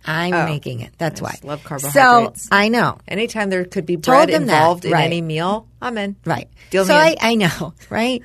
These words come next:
Speaker 1: So I told him that months ago. I go, "What happened?" And by the way, when I told it, that to him, I said, he, I said, "That's," he goes, "Oh, okay, that's a good idea.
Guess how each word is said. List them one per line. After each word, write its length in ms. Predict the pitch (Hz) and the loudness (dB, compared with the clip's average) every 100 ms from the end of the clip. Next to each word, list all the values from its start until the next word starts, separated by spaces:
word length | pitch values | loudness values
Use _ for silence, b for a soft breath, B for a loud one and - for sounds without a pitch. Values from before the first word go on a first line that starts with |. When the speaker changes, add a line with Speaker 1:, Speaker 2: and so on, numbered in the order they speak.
| B B B B | B B B B
Speaker 1:
So 140 | - 320 | 4 4
I 80 | |
told 320 | 320 403 453 466 | 4 2 2 2
him 140 | 349 | 0
that 280 | 208 214 208 | 0 0 -2
months 240 | 254 277 | -4 -2
ago. 160 | 196 160 | -4 -2
I 120 | 147 | -2
go, 140 | 202 254 | 0 4
"What 240 | 277 381 | 6 4
happened?" 380 | 392 381 302 214 | 4 0 0 -4
And 180 | 240 254 | -4 2
by 160 | 311 370 | 4 4
the 80 | 320 | 2
way, 140 | 240 | 0
when 120 | 226 | 0
I 80 | 202 | -2
told 260 | 196 226 277 | -2 -2 -2
it, 100 | - _ - | -6 _ -4
that 240 | 170 165 | -2 -2
to 100 | 180 | -6
him, 340 | 196 302 247 - | -2 -2 -4 -6
I 120 | 190 190 | -6 -4
said, 380 | - 196 185 _ b b b | -2 -2 -2 _ b b b
he, 240 | 240 226 - | -4 -4 -2
I 120 | 208 | -2
said, 180 | 226 208 | 0 0
"That's," 240 | 220 240 | 0 0
he 100 | 196 | -4
goes, 200 | 196 196 | -2 0
"Oh, 240 | 269 254 | 4 4
okay, 240 | 220 214 185 | 2 0 -2
that's 180 | 190 - | -2 -2
a 40 | |
good 100 | 190 | -2
idea. 340 | 170 233 220 | -2 -2 -4